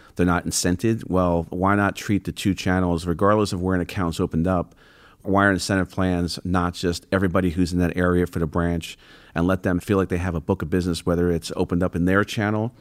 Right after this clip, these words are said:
or another channel? And most organizations that I talk to, they will really penalize the branch employee for retaking an application. Well, a lot of times the systems aren't there. Why would you penalize them? And more importantly,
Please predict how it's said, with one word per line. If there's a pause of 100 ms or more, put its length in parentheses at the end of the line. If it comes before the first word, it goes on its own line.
(260)
or
another
channel? (420)
And
most
organizations
that
I
talk
to,
they
will (420)
really
penalize
the
branch
employee (540)
for
retaking
an
application.
Well,
a
lot
of
times
the
systems
aren't
there.
Why
would
you
penalize
them?
And
more
importantly,